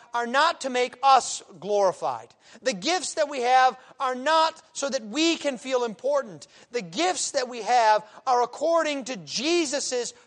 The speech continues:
purpose for His church. And so again, you may say to yourself,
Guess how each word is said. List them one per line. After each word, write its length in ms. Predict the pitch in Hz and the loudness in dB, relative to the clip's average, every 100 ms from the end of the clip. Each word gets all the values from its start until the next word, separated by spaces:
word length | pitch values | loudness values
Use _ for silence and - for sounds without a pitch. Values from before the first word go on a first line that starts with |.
| _ | _
purpose 720 | - - 339 339 185 165 - - _ _ | -4 0 0 0 -2 -2 -6 -10 _ _
for 180 | 214 190 | -6 -6
His 180 | 202 | -8
church. 720 | - - 226 151 - - - - _ _ _ _ _ _ _ _ _ _ _ _ _ _ _ _ - | -8 -4 -2 -4 -10 -16 -16 -18 _ _ _ _ _ _ _ _ _ _ _ _ _ _ _ _ -10
And 100 | 262 | -4
so 160 | 294 | -4
again, 320 | 277 320 339 262 | -2 -2 -2 -4
you 100 | 330 | -4
may 200 | 302 269 | -2 -2
say 260 | - 262 | 0 -2
to 60 | 220 | -2
yourself, 500 | 220 - 208 214 | -8 -4 0 0